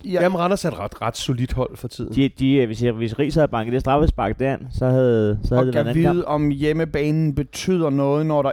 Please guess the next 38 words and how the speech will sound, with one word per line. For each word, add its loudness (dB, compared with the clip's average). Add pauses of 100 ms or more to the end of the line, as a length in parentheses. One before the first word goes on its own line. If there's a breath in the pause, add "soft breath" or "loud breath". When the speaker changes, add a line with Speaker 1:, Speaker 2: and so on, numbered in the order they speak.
Speaker 1:
ikke -2
er -2
publikum. -2
Aarhus 2
hjemmebane, 0
der 0
har 0
jeg 0
sådan, -4
der, 0
der -4
hører 2
de -2
jo 2
ikke -6
publikum -4
alligevel. -2
Speaker 3:
Men 2
Horsens -2
må -2
også -2
bare 0
stå -6
og -4
tænke, -8
"Fuck, -6 (320)
hvor -2
fint -8 (180)
lavet." 2 (440 soft breath)
Altså, -4
den -10
sværeste -2
udbanekamp -4
måske -4
i -6
Parken, 0
ikke? -2
Speaker 1:
Ja. -2